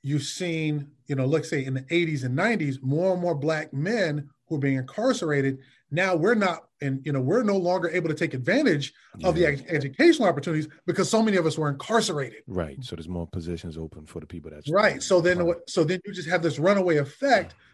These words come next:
Speaker 1: where Black men are in this spot where it's hard for us to reach, where Black women, even if there's a situation where it's, "Okay, we're not gonna look at race," are still able to, you know, able to tap into, to resources, uh, by using their womanhood. And that's not a diss to Black women.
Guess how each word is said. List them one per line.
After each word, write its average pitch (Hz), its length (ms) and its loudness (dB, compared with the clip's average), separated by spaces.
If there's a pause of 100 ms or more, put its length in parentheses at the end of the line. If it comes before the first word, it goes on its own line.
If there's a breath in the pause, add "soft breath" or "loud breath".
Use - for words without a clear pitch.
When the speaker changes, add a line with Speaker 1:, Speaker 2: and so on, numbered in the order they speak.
(120)
Speaker 1:
where 139 120 -6
Black 165 300 2
men 175 180 0
are 160 80 2
in 160 80 0
this 139 120 -2
spot 170 300 -4
where 139 80 -4
it's 127 100 -10
hard 180 240 2
for 147 140 -4
us 131 100 -2
to 131 100 -8
reach, 165 260 -2
where 135 100 -2
Black 143 300 -4
women, 165 360 -4
even 226 340 0
if 165 160 -2
there's 156 220 -4
a 139 40 -6
situation 143 560 -4
where 135 80 -2
it's, 131 120 -6
"Okay, 139 180 -6
we're 147 160 -2
not 170 200 -4
gonna 151 120 -8
look 156 200 -6
at 135 140 -8
race," 151 400 -6 (420 soft breath)
are 147 80 -2
still 190 180 2
able 165 160 4
to, 151 220 2
you 160 60 -4
know, 139 260 -2
able 156 200 0
to 147 120 -6
tap 147 320 -2
into, 139 480 0
to 151 100 -4
resources, 135 580 -4 (400 loud breath)
uh, 143 140 -2 (340)
by 139 120 0
using 135 280 0
their 123 120 -2
womanhood. 123 440 -4 (680 soft breath)
And 165 120 2
that's 202 220 2
not 190 320 0 (100)
a 156 80 0
diss 226 360 2
to 185 120 -4
Black 156 300 -4
women. 135 340 -6